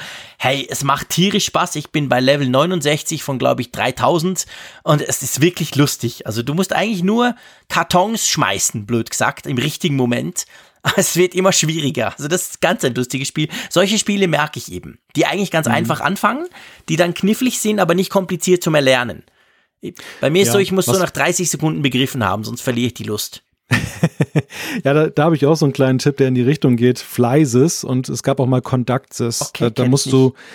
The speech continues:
Speaker 2: so, so Eisenbahnen und Flugzeuge halt dirigieren,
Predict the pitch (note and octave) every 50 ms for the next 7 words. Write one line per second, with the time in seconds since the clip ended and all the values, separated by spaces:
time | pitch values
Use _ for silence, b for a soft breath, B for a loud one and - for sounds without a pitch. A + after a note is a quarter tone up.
0 | B B B - - C3 B2 A#2 B2+ - - A#2+ C#3 D#3+ D#3+ D#3 C3+ B2 C3+ C3
1 | C3+ C3+ C3+ B2+ B2 - - - C#3+ - - - C3+ B2+ B2+ A#2+ A#2 A#2 A#2+ A2
2 | - B2 A#2+ A#2 A#2+ A#2 G2+ G2+ A2+ A#2 C3 D3+ F3+ G#3+ -